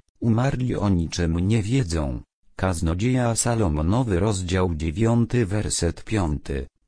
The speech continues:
Psalm sto czterdziesty szósty, werset czwarty,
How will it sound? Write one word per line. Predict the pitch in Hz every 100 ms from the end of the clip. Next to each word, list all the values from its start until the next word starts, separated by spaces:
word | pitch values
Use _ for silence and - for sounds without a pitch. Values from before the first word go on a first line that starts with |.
| -
Psalm | - 110 113 98
sto | 80 - 127
czterdziesty | 127 - 80 73 73 - - 90
szósty, | - 131 - - 110 98
werset | 104 87 - 85 -
czwarty, | - - 92 92 - -